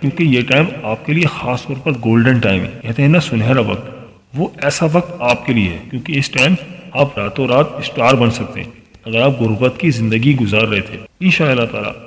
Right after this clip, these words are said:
आपके हालात बेहतर होना शुरू हो जाएंगे। और ऐसे तमाम बुर्जे मीज़ान वाले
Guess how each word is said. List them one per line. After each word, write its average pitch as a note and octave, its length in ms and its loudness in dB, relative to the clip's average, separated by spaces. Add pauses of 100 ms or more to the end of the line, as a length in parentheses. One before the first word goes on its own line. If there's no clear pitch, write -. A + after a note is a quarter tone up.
(200)
आपके G2+ 340 -4
हालात G#2 360 2
बेहतर G2+ 280 -4 (120)
होना A2+ 240 2
शुरू A#2+ 240 2
हो A2 120 4
जाएंगे। G2+ 300 -4 (720)
और C3 100 -2
ऐसे C3+ 180 -4
तमाम B2 360 2
बुर्जे A2+ 320 4
मीज़ान A2+ 420 2
वाले F#2+ 220 -2